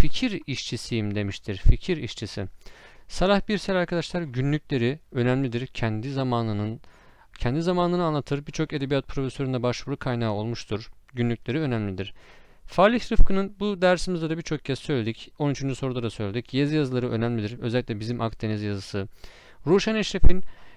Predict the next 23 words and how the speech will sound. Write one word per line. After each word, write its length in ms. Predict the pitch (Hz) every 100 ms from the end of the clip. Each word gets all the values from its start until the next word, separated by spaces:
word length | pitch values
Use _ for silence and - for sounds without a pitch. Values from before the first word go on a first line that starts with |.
| -
mülakatları, 800 | 135 170 185 180 - 156 131 127 - -
yazarlarla 560 | 127 156 156 160 156
yaptığı, 480 | 139 123 - 113 107
Atatürk'le 400 | - - 175 160
yaptığı 440 | 143 131 - 120 113
mülakatları 640 | 117 131 - 135 - 123
çok 260 | - 156 -
önemlidir. 540 | 117 117 120 135 151 - - -
Cemal 280 | 156 185 160
Süreyya 300 | - 127 131
arkadaşlar 580 | 127 123 110 151 160 - - - -
deneme 680 | 127 175 165 110 120 196 - - - -
ve 100 | 123
özellikle 800 | 123 123 135 135 180 - 151 185
tabii 280 | 190 160 131
ki 140 | - 123
de 180 | 139
neyle 280 | 131 123 110
önemlidir? 540 | 107 110 107 107 175 156
Şiirleriyle 800 | - 120 113 113 120 160 117
önemlidir 520 | 104 107 104 101 104 101
Cemal 280 | 104 101
Süreyya. 480 | 98 - 104 123 170